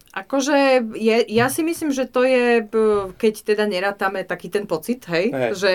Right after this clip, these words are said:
Speaker 1: od-, nebavíme sa o pocite zaľúbenosti, alebo
Speaker 2: Hej.
Speaker 1: teda o takom, ale asi je to, je to, skôr pre mňa je láska čin. Pre mňa je láska akože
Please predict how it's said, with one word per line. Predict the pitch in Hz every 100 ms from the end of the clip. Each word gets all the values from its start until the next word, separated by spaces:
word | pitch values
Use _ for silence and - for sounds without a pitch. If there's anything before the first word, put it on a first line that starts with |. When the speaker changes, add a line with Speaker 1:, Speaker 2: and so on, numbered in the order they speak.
| 185 180
Speaker 1:
od-, | 180
nebavíme | 175 170 165
sa | 165 - 165
o | 165
pocite | 170 - -
zaľúbenosti, | 170 165 170 170 175 175 - 196
alebo | 175 170 165 165
Speaker 2:
Hej. | 180
Speaker 1:
teda | 170
o | 160
takom, | 160 170 233
ale | 226 208 208
asi | 202 208 240
je | 302
to, | 311 254 - - -
je | 196 226
to, | 247 247 233 226 220 175
skôr | - - 240
pre | 226 220
mňa | 233 220
je |
láska | 202 190 - 190
čin. | - 180 147 - _
Pre | 180 190
mňa | 202 202
je | 185
láska | 175 175 - 196 180 175 175
akože | 175 - 180 175